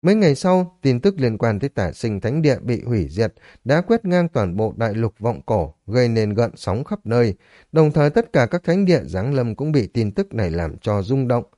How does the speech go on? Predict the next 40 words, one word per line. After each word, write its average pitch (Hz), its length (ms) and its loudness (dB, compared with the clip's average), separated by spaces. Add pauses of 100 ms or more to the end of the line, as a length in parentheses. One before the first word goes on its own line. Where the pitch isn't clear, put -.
(400)
Mà 147 100 4
ngay 190 180 4
sau 190 180 0
đó 151 180 2
một 147 200 2
đạo 123 200 0
pháp 220 260 -2
chỉ 92 220 0
càng 92 280 -4
chấn 139 240 -2
động 160 240 0
bát 165 160 -2 (100)
phương, 120 240 0 (300)
từ 151 140 6
chỗ 185 140 0
nhân 208 300 4
tộc 107 240 -2
chuyển 98 260 0
ra, 110 320 0 (220)
cũng 214 160 0
từ 143 220 6
Viêm 190 220 4
Nguyệt 139 260 2
huyền 101 240 -2
thiên 120 200 -2
tộc 110 260 -2
chuyển 92 260 -2
ra. 117 260 0 (360)
Sau 208 180 0
khi 208 120 4
hợp 151 200 6
nhất 220 200 0
với 208 120 2
nhau, 190 340 2 (100)
tạo 123 200 -2
thành 92 240 -2
ý 120 200 0
chí 120 200 0
cao 123 220 -2
nhất 175 200 0